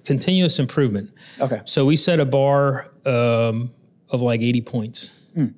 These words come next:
Speaker 1: A-, and you have to meet that. If you fall below that, you have to come up with a plan how you're gonna do better.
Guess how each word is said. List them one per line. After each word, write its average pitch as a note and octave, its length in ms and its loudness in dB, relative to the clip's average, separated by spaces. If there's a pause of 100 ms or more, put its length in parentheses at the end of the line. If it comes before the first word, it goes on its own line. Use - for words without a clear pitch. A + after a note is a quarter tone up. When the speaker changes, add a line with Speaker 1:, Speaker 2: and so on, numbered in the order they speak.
(140)
Speaker 1:
A-, C#3 40 -14
and C3+ 240 -6
you C#3+ 80 -2
have E3 220 -2
to D3+ 80 -2
meet D#3 220 0
that. C3 140 0
If C3 260 0
you D3 80 2
fall D3+ 260 0
below C3 360 2
that, F#3 360 -2 (540)
you C3 520 2
have C3 280 -4
to - 100 -16
come C#3+ 100 -2
up C3+ 120 2
with B2+ 120 0
a A#2 60 -2
plan B2 320 -2
how B2 140 -2
you're B2 160 0
gonna B2 180 0
do A#2+ 140 0
better. A#2 360 -2